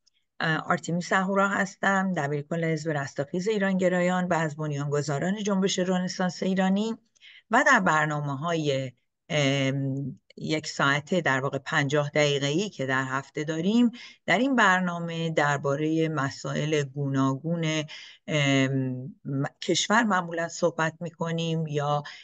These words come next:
اه، مسائلی که، اه، به هر روی به ایرانمون مرتبطه، حالا مسائل سیاسی روز جهان، ایران یا مسائل،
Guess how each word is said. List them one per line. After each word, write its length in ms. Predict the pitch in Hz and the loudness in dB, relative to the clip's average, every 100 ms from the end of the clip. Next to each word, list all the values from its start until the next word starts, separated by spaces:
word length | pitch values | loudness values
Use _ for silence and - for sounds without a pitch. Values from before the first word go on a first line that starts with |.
| - | -10
اه، 260 | - 147 135 | -2 2 2
مسائلی 800 | 147 147 143 - 147 - 180 170 | 2 0 -2 -4 -4 -2 -2 -4
که، 420 | - 170 160 160 160 - - | -4 0 2 0 -4 -18 -8
اه، 200 | 151 135 | -2 0
به 160 | 139 | 0
هر 300 | 139 147 151 | 0 2 2
روی 300 | 135 151 185 | 2 2 0
به 120 | 156 143 | 0 -2
ایرانمون 880 | 127 135 139 147 156 151 151 151 | -2 -4 0 0 0 -2 -2 0
مرتبطه، 760 | 147 135 135 - 139 165 180 185 | 0 -2 -4 -4 0 0 0 -2
حالا 380 | 143 131 127 123 _ - | 0 -2 -2 -4 _ -4
مسائل 420 | 147 - 139 135 | -4 -2 -2 -4
سیاسی 540 | - 139 131 - 139 | -4 -2 -2 -2 -4
روز 220 | 135 131 | -2 -2
جهان، 640 | 131 135 143 143 175 175 180 | -4 -4 -4 -2 -2 -2 -4
ایران 480 | 165 135 139 165 165 - - - - | -6 -4 -2 0 -2 -4 -18 -12 -4
یا 240 | 170 196 | 2 4
مسائل، 800 | 190 156 - 139 151 143 151 151 | 4 0 -2 -6 -2 0 2 2